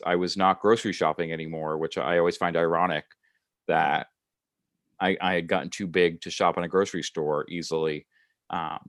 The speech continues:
your world starts to shrink, so you start to be okay with not stepping outside of that comfort zone. You, you, you start to be okay with turning down opportunities and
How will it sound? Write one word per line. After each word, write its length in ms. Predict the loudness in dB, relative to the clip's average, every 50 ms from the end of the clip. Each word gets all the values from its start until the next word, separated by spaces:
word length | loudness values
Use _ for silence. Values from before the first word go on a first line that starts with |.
| -20 _ -8
your 140 | -6 -4 -2
world 360 | 2 4 6 6 6 6 2
starts 260 | 0 -2 -4 -2 -2
to 80 | -4 -4
shrink, 380 | -2 2 4 4 4 2 0
so 260 | -2 2 2 4 4
you 160 | 2 2 -2 -4
start 280 | -2 0 0 0 0 -2
to 360 | -4 -2 -2 -2 -2 -4 -6 _ _ _ _ _ _ _ _ _ 0
be 160 | 4 6 8
okay 460 | 6 6 4 2 0 2 4 4 4
with 540 | 2 4 4 4 4 4 2 -4 -20 -20 _ _ _ _ _ -2
not 340 | 2 4 4 4 4 2 -2
stepping 340 | -4 -2 0 0 0 0
outside 300 | 0 0 0 0 0 0
of 60 | 0 0
that 140 | -2 -4
comfort 320 | -4 -6 -6 -4 -6 -6 -6
zone. 240 | -4 -6 -6 -6 -6
You, 180 | -8 -10 -12 -14 _
you, 220 | -14 -10 -10 -10 -12 -12
you 100 | -12 -10
start 220 | -8 -8 -8 -10 -8
to 60 | -4
be 120 | 0 0 0
okay 440 | 0 -2 -2 0 2 2 4 2
with 340 | 2 2 2 2 2 0 -2 _ _ _ _ _ _ _ _ -4
turning 300 | 0 0 2 2 2 4
down 220 | 4 4 4 4
opportunities 800 | 4 2 0 -2 -8 -6 -4 -4 -4 -4 -4 -4 -4 -6 -6 -6
and 200 | -8 -8 -8 -10